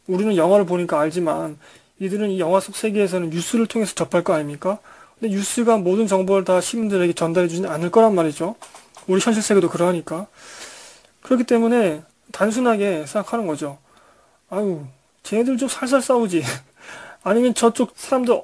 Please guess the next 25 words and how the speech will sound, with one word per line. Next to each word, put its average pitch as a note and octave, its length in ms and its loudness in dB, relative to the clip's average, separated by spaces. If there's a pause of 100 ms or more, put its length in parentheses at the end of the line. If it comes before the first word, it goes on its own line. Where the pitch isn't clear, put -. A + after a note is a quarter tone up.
없는 A3 280 0
곳으로 A3 320 2
유인해가지고 G3 720 2
악당하고 F#3+ 360 2
싸우는지 F#3+ 320 0
왜 A3+ 340 4
여기 A#3+ 320 0 (300)
한복판에서, A#3+ 600 -2
시내 B3 260 -2
한복판에서 G#3+ 540 -2
싸우느라고 F3 920 0 (280)
무참하게 G3 500 0
민간인을 F3+ 500 0
저렇게 D#3 240 -10
죽여서 E3+ 360 -4
저놈들 A3 380 -2
아주 A3+ 180 0 (220)
무책임한 B3 520 2
놈들이네." E3 500 0
<laughs> - 1040 -16
이렇게 G#3 140 -2
생각할 A3+ 340 -2
수 A3 60 -4
있다는 F3+ 280 -2
거죠. C#3+ 200 -10